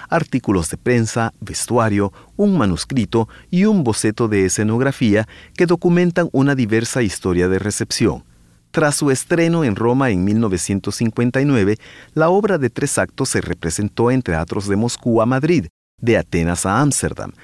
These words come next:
Fue adaptada al cine por Lina Wertmüller, con Sofía Loren, Paolo Sorrentino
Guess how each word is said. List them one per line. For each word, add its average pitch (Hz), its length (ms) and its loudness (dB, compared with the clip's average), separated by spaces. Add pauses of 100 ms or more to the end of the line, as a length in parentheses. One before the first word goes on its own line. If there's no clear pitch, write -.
(240)
Fue 113 220 2
adaptada 92 480 0
al 73 100 -4
cine 135 380 2
por 87 240 -2
Lina 95 260 0
Wertmüller, 123 640 0 (100)
con 78 200 -6
Sofía 78 400 -4
Loren, 151 400 0 (360)
Paolo 135 380 2
Sorrentino 147 760 -2